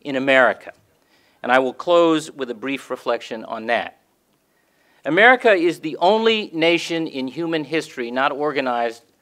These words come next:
the way countries are normally organized. We're not organized around a common religion or language or even culture. Geography doesn't explain America. We're the only nation in human history organized around a handful of civic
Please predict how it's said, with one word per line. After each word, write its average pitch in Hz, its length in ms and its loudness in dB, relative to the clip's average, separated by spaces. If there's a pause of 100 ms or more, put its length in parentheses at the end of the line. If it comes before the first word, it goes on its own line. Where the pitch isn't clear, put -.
(120)
the 123 80 -4
way 123 180 0
countries 127 440 -8
are 117 80 -6
normally 120 380 -6
organized. 95 720 -8 (640)
We're 131 100 -10
not 151 200 6
organized 160 640 4
around 135 280 0
a 117 40 -10
common 147 400 -2
religion 156 680 -6 (440)
or 110 120 -8
language 147 800 0
or 110 140 -8
even 127 320 -10
culture. 156 520 -6
Geography 156 1000 0 (440)
doesn't 143 320 -4
explain 139 480 -4
America. 123 520 -4 (720)
We're 143 80 -12
the 156 100 0
only 240 240 6
nation 202 460 0
in 143 140 -8
human 180 320 -8
history 139 600 -10 (500)
organized 165 600 4
around 143 260 2
a 120 40 -4
handful 185 640 -6
of - 100 -6
civic - 800 -6